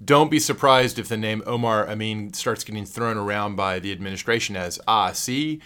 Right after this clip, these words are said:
refugees, da, da, da, da, da." So watch that space. Uh, third, uh, United States versus, uh, Mohammadi Dusdar and, uh,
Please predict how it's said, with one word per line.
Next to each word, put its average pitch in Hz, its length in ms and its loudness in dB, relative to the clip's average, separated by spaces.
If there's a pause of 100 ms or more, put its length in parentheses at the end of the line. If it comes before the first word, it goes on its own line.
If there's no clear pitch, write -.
(220)
refugees, 113 880 0
da, 95 260 -8
da, 90 120 -4
da, 87 120 -4
da, 92 80 -4
da." 113 280 2 (420)
So 107 240 2
watch 104 300 2
that 104 180 2
space. 175 400 4 (400)
Uh, 123 300 6 (240)
third, 196 600 8
uh, 123 100 0
United 123 380 2
States 135 320 4
versus, 107 580 -2
uh, 101 320 -2
Mohammadi 127 680 4
Dusdar 127 800 6
and, 104 580 -2
uh, 95 360 0